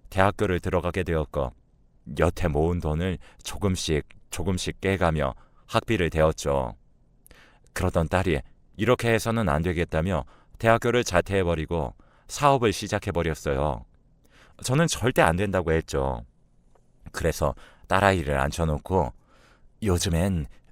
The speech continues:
대학 졸업장은 기본으로 있어야 하는데 내가 너 졸업시키려고 그렇게 밤낮 없이 일하면서 돈을 모았는데 어떻게 그걸 엄마한테 한마디도 없이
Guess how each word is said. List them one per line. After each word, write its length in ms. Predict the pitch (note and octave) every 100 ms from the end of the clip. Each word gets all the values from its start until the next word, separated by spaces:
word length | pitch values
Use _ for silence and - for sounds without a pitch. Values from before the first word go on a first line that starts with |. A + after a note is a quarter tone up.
| -
대학 300 | - F2 E2
졸업장은 680 | - F2+ F#2 - D#2+ D2+ - -
기본으로 480 | - F2 G2 G2 D#2+
있어야 360 | D2 - F2 D#2+
하는데 400 | F2 D#2+ D#2 C2 - _ _ _ _ - _ _
내가 300 | G2 F#2+ A#2
너 100 | F#2
졸업시키려고 1000 | E2+ G2 A2+ - - G#2 F2+ F#2 F2 D2+ - - _ -
그렇게 240 | - C3+ C3+
밤낮 400 | - G2 A#2 A2
없이 240 | - E2+
일하면서 500 | F2 F#2+ F2+ E2+ E2+
돈을 300 | - G#2 G#2
모았는데 580 | F2 D#2+ D#2+ D2 C#2+ B1 - _ _ _ _ _
어떻게 340 | - D#3 D#3+ C3+
그걸 340 | B2 A#2+ F#2 D#2 - - -
엄마한테 460 | G#2 A#2 G#2+ G#2 -
한마디도 600 | - - C#3+ C#3 A2+ F2+
없이 320 | E2 - D#2